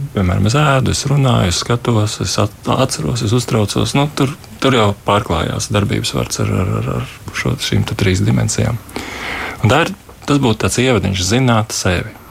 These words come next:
Un zināt savu prātu, zināt savu ķermeni, zināt savas emocijas, zināt savu darbību. Tā būtu apzinātība.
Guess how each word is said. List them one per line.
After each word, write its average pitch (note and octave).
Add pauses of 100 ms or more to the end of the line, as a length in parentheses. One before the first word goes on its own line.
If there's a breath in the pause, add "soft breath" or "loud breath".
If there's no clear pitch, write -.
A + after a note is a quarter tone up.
(200)
Un F#2+
zināt F#2
savu G#2+
prātu, E3+
zināt G2
savu A2+
ķermeni, C#3
zināt G2
savas G2
emocijas, C3+
zināt G2+
savu G#2+
darbību. - (560 loud breath)
Tā D#3
būtu D#3+
apzinātība. G#2+